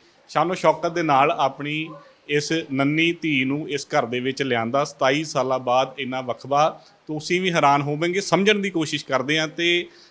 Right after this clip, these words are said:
ਅ, ਸਰਦਾਰ ਪਰਮਜੀਤ ਸਿੰਘ ਹੁਣੀ ਮੇਰੇ ਨਾਲ ਨੇ, ਗੱਲਬਾਤ ਕਰਦੇ ਹਾਂ। ਸਰ, ਸਭ ਤੋਂ ਪਹਿਲਾਂ ਤੁ-, ਤੁਹਾਡੇ ਸਾਰੇ ਪਰਿਵਾਰ ਨੂੰ ਬਹੁਤ-ਬਹੁਤ ਮੁਬਾਰਕਾਂ ਕਿ ਧੀ ਨੇ ਜਨਮ ਲਿਆ। ਸਤਾਈ ਸਾਲ ਬਾਅਦ ਤੁਸੀਂ ਕਹਿੰਦੇ ਵੀ ਇਸ, ਅ, ਘਰ ਦੇ ਵਿੱਚ ਧੀ ਆਈ ਹੈ ਸਾਡੇ,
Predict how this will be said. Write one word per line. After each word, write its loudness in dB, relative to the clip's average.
ਅ, 2
ਸਰਦਾਰ 8
ਪਰਮਜੀਤ 2
ਸਿੰਘ 0
ਹੁਣੀ 2
ਮੇਰੇ 2
ਨਾਲ 6
ਨੇ, 0
ਗੱਲਬਾਤ -2
ਕਰਦੇ -6
ਹਾਂ। -8
ਸਰ, -10
ਸਭ -10
ਤੋਂ -12
ਪਹਿਲਾਂ -8
ਤੁ-, -14
ਤੁਹਾਡੇ -4
ਸਾਰੇ 0
ਪਰਿਵਾਰ 2
ਨੂੰ -4
ਬਹੁਤ-ਬਹੁਤ 0
ਮੁਬਾਰਕਾਂ 0
ਕਿ -4
ਧੀ -4
ਨੇ -2
ਜਨਮ -6
ਲਿਆ। 0
ਸਤਾਈ -4
ਸਾਲ -2
ਬਾਅਦ -2
ਤੁਸੀਂ -8
ਕਹਿੰਦੇ -6
ਵੀ -6
ਇਸ, -8
ਅ, -2
ਘਰ 0
ਦੇ -2
ਵਿੱਚ -6
ਧੀ -4
ਆਈ 0
ਹੈ 0
ਸਾਡੇ, -4